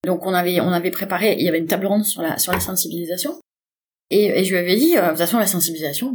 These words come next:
il y a du taf pour trente ans, et puis dans trente ans, il y en a encore trente ans, quoi. » Et ça, ça lui avait fait peur, il dit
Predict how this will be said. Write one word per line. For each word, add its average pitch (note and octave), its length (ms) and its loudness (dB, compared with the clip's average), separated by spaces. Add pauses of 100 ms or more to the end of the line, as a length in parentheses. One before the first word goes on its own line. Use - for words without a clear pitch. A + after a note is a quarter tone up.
(380)
il - 60 -18
y - 40 -16
a - 20 -14
du D3 140 -8
taf - 200 -4
pour D3 120 -8
trente C#3 300 -4
ans, B3+ 120 0
et F3 80 0
puis B2 180 -8
dans G2+ 140 -8
trente - 200 -8
ans, G#2 40 -6
il - 60 -4
y - 40 -4
en G2+ 60 -6
a - 20 -10
encore G2+ 360 -8
trente G#3 200 -8
ans, D3 80 -12
quoi. » - 80 -20 (720)
Et - 80 -2
ça, C#4 160 0
ça G#3+ 160 2
lui A3 80 4
avait A3 180 2
fait C4+ 200 -2
peur, B3 180 -2
il B3 100 4
dit - 260 -4